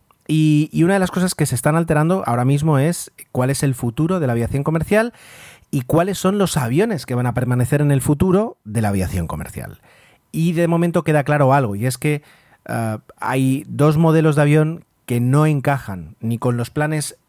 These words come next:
presentes ni con los planes a un futuro,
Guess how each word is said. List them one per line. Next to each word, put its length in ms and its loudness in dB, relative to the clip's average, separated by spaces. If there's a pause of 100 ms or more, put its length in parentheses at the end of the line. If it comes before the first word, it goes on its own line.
(200)
presentes 720 -4
ni 140 -2
con 220 -2
los 140 -4
planes 480 -2 (340)
a 100 -4
un 140 0
futuro, 640 0